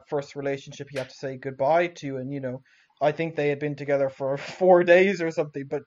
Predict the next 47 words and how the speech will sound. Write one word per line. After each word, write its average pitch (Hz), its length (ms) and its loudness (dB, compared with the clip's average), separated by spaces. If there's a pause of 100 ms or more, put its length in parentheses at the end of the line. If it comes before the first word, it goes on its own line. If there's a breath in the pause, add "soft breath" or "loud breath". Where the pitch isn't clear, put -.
you 175 100 -6
know, 156 140 0
it, 160 140 -4
it 160 160 -4
had 156 120 -8
become 156 320 -6
a 151 60 -4
very 151 220 -2
close 196 340 -4
relationship 151 520 -8
for 143 100 -8
him. 127 120 -12 (480 soft breath)
But 156 100 -4
yeah, 185 240 6
as 180 160 4
it 165 80 -2
went 156 220 -6
on 170 300 0
and 143 160 -8
he 147 120 -10
had 151 140 -2
a, 139 160 -10
a 143 40 -8
couple 151 220 -10
of 139 100 -8
other 165 180 0
relationships, 147 560 -8
it 147 60 -12
was 147 180 -12
much 151 220 -10
easier 147 400 -10
to, 135 220 -14 (500)
to 151 80 -16
say 165 180 0
goodbye. 160 340 2
And 151 120 -6
I 151 140 -2
feel 170 220 -6
like 156 180 0
you 151 120 -10
do, 151 220 -10
that 147 180 -2
does 156 200 -8
happen 160 340 -4
with 143 160 -8 (160)
friendships 156 420 -8
also. 160 460 -6